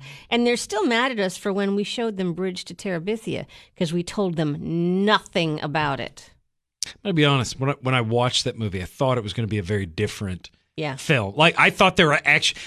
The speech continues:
Speaker 2: I thought it was gonna be kinda Narnia-esque. Like,
Speaker 1: No.
Speaker 2: they, they're not going through wardrobes into spare room and, like, there's no lamp, but Mister Tumnus the Fawn isn't there.
Speaker 1: No,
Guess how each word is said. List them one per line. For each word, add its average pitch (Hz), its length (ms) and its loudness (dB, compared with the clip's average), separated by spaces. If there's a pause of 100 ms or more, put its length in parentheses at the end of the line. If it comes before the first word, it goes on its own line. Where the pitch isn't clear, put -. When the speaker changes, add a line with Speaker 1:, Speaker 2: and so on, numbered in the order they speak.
Speaker 2:
I 185 80 -4
thought 302 80 6
it 269 40 4
was 196 100 0
gonna 214 120 4
be 180 100 6
kinda 151 280 4
Narnia-esque. 127 1200 2
Like, 214 260 6
Speaker 1:
No. 202 400 6
Speaker 2:
they, 214 240 8
they're 214 220 6
not 311 240 4
going 196 320 6
through 180 200 4
wardrobes 151 920 4
into 127 220 0
spare 160 500 4
room 156 460 6
and, 135 120 2
like, 117 300 0
there's 165 220 4
no 135 160 4
lamp, 143 340 4
but 170 140 2
Mister 170 240 2
Tumnus 170 540 0
the 107 100 -8
Fawn 180 520 2
isn't 175 300 2
there. 185 280 4
Speaker 1:
No, 190 40 6